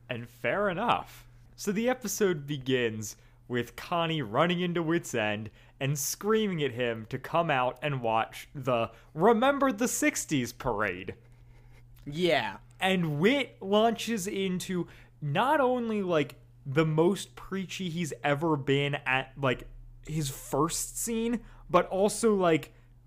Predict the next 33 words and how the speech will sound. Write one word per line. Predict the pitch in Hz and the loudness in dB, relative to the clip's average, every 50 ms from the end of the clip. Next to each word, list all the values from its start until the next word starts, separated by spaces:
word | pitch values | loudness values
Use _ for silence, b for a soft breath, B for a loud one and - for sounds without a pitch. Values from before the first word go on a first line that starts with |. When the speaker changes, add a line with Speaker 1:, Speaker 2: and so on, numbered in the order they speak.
| - - 135 | -12 -4 4
Speaker 1:
one | 147 196 214 220 | 6 8 8 8
of | 214 165 | 8 6
the | 180 196 | 6 6
most | 180 180 180 165 - - | 8 8 6 6 4 -2
pre-, | - - 202 190 180 170 | -2 -2 0 0 0 -2
most | 175 175 180 175 - - - | 0 4 4 4 4 2 -4
preachy | - - 202 180 - - 175 | -2 -2 -2 -2 -2 -6 -10
things | 156 - 175 165 165 156 139 | -6 0 0 0 2 0 -2
he's | - 165 147 147 - | -4 -6 -6 -4 2
ever | - 151 143 147 151 | 4 4 6 6 4
done, | 143 135 151 143 139 135 135 | 6 6 6 6 6 6 2
period. | 131 - - - 170 160 156 143 127 117 107 98 98 - - | -2 -6 -12 -8 0 2 2 4 2 2 0 -2 -2 -2 2
Like, | 190 185 175 156 - | 6 6 6 6 6
it | 214 226 247 240 | 2 2 4 4
is | 226 202 190 180 156 143 135 - B B B B B B - | 6 6 6 6 4 2 -2 -6 B B B B B B -2
astounding | - 175 170 160 170 - - - - - - 190 147 143 151 156 151 151 139 127 117 110 101 104 104 b b b b b | 0 2 2 2 2 -2 -4 -6 -6 0 2 2 4 4 2 2 2 2 4 4 4 4 2 -4 -10 b b b b b
how, | b - - 147 135 135 131 | b 0 4 4 4 6 4
like, | 131 131 123 123 123 117 117 - - - - | 2 2 2 2 2 2 2 -2 -6 -20 -20
hot | - - - - 170 156 139 131 | -18 -14 -8 0 4 6 6 8
out | 127 127 123 120 - - | 8 6 4 4 0 -4
the | 131 113 | -4 -4
gate | 110 110 123 117 117 120 127 - | -2 0 2 2 2 2 -2 -6
he | - - 156 135 | -6 -6 -6 -4
comes | 135 - 143 143 127 135 135 123 123 | -2 0 0 0 0 0 -2 -4 -6
in | 113 | -4
this | 110 117 120 - | -4 -4 -2 0
episode. | 131 110 110 - 135 139 135 - 190 - 254 302 403 | 0 -2 -2 -4 -6 -6 -4 -2 -2 0 2 4 4
Speaker 2:
Well, | 403 - | 4 6
that's | 277 285 277 277 | 6 6 4 4
what | 285 262 | 0 0
I'm | 262 247 240 | 0 0 0
saying. | - 285 302 302 214 - | -2 0 2 0 0 0
Like, | 147 160 160 - | -2 -4 -4 -6